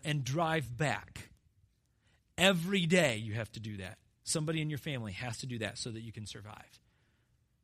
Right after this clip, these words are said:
And by the way, the water's gonna make you sick. Can you imagine the immensity of the burden that that is?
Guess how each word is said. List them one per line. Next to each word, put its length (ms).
And 180
by 140
the 100
way, 140
the 80
water's 260
gonna 140
make 180
you 60
sick. 180
Can 140
you 140
imagine 600
the 80
immensity 640
of 120
the 60
burden 440
that 140
that 200
is? 320